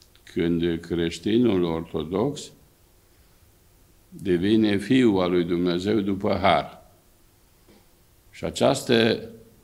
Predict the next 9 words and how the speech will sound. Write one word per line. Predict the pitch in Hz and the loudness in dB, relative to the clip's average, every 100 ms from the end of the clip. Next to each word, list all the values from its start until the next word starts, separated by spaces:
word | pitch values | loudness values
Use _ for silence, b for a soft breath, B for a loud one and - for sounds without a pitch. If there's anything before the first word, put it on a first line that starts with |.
| _ _ _ _ | _ _ _ _
paternitate | 120 123 - 123 117 117 117 117 175 156 - 85 | 6 6 4 2 4 4 4 4 0 0 -2 -2
duhovnicească | 82 92 92 95 95 92 92 131 131 - - 80 | 0 -2 -2 -2 0 -2 0 2 2 0 -6 -6
și | - 92 | -4 -4
filiație | 92 - 95 101 127 120 - 78 73 - - _ _ _ _ _ b b b - | -2 -2 0 2 6 4 4 -4 -6 -8 -20 _ _ _ _ _ b b b -16
sau | - 82 | -8 -4
înfiere | 80 80 107 117 104 87 | -4 -2 2 4 4 2
duhovnicească | 85 85 85 82 82 92 101 110 92 | 0 -4 -4 -2 -4 -2 -2 -2 -4
în | 82 | -4
biserică | 73 76 85 117 - 151 | -4 -4 -4 -4 -4 -6